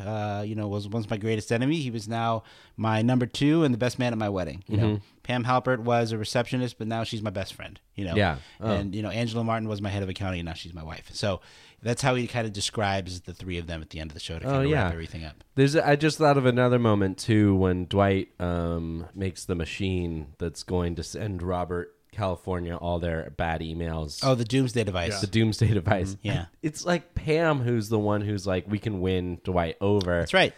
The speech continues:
Speaker 2: And then when they're <laughs> over at his farmhouse, she's like, "Po Buddy's nerfect." <laughs>
Speaker 1: Mm-hmm.
Speaker 2: And that just, like,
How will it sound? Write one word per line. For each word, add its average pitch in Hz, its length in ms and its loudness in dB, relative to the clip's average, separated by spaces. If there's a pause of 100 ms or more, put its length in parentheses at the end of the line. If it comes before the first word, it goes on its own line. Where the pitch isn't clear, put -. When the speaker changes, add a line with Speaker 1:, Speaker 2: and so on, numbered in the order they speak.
(160)
Speaker 2:
And 113 220 2
then 120 360 4 (100)
when 117 240 4
they're 113 200 4
<laughs> 120 140 4
over 135 480 0 (640)
at 127 320 -8 (460)
his 135 320 -2 (240)
farmhouse, 120 840 6 (140)
she's 113 320 0
like, 107 240 2
"Po 127 180 8
Buddy's 120 320 2
nerfect." 104 540 -4 (120)
<laughs> 131 220 -10 (280)
Speaker 1:
Mm-hmm. 120 260 -2 (240)
Speaker 2:
And 127 240 0
that 117 220 0
just, 110 260 -6
like, 101 260 -2